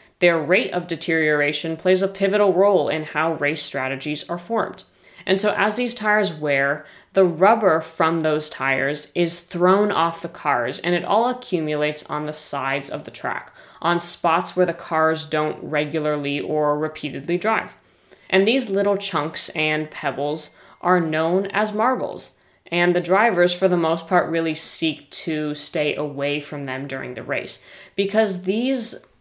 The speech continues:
you know, they make those less used parts of the track super slippery, actually. And they can cause problems like graining does on your tires.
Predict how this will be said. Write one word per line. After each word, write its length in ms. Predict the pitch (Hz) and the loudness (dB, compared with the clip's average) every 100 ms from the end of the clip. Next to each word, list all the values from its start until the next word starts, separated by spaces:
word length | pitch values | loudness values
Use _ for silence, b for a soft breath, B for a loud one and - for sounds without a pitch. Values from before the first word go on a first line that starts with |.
| _ _ - - | _ _ -20 -6
you 180 | 202 220 | 0 2
know, 200 | 214 185 | 2 2
they 180 | 214 | 2
make 380 | 233 185 185 180 | 4 6 6 6
those 260 | 190 180 160 | 6 6 4
less 800 | 156 151 156 160 - - - - | -6 -2 0 2 2 -2 -4 -10
used 600 | 156 147 165 170 165 - | -10 -4 0 0 -2 -6
parts 360 | - 160 156 - | -4 -2 -2 -6
of 100 | 151 | -8
the 80 | 151 | -8
track 540 | - 147 151 185 - b b b | -6 0 0 -2 -8 b b b
super 540 | - - 214 214 202 | -4 -2 -2 0 2
slippery, 920 | 196 - - 156 165 170 151 120 - | 2 0 -2 -2 -4 -4 -4 -4 -4
actually. 640 | - 131 - - - 120 - B B B B | -4 -4 -4 -4 -6 -8 -12 B B B B
And 180 | 185 196 | 2 4
they 100 | 202 | 2
can 200 | 208 202 | 0 -4
cause 360 | - 196 214 - | -2 2 2 0
problems 600 | - 170 185 190 185 180 | 0 2 4 4 4 6
like 260 | 175 156 | 2 2
graining 480 | 151 170 196 175 151 | -2 2 2 2 0
does 240 | 101 113 | -2 -2
on 140 | 131 127 | -4 -6
your 100 | 131 | -6
tires. 460 | - 143 95 - | -2 0 0 -4